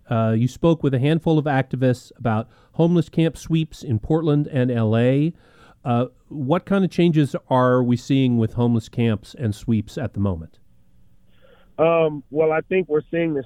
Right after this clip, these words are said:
Speaker 2: sweeps increase. Uh, obviously, we, we've been in a pandemic for quite some time, and I think, you know, locally, um, federally, just all around, uh, there was a little bit more compassion for not just unhoused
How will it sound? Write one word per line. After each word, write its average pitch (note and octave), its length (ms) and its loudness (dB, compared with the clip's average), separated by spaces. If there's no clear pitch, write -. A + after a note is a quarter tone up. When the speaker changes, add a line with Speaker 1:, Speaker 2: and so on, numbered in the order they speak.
Speaker 2:
sweeps D#3+ 300 -2
increase. C3 500 -2
Uh, B2+ 320 2
obviously, D3 540 0
we, D3 160 -2
we've C3+ 240 -4
been D3+ 160 2
in C#3+ 100 0
a C3+ 60 -4
pandemic C#3+ 560 -2
for B2 100 -8
quite C#3 380 -2
some C3 160 -2
time, C#3 360 0
and B2+ 120 0
I B2+ 80 0
think, D3 240 0
you D3 140 -2
know, B2+ 320 2
locally, D3+ 760 0
um, A#2+ 520 -6
federally, D3+ 720 0
just D#3 200 -2
all E3+ 280 2
around, C#3 520 -2
uh, C3+ 180 0
there D3 140 2
was C#3+ 120 0
a C3+ 60 -6
little D3 200 0
bit C3+ 220 0
more C#3+ 220 0
compassion D3+ 840 -4
for D#3 200 2
not F#3+ 280 -2
just F3 280 -4
unhoused D3+ 560 -2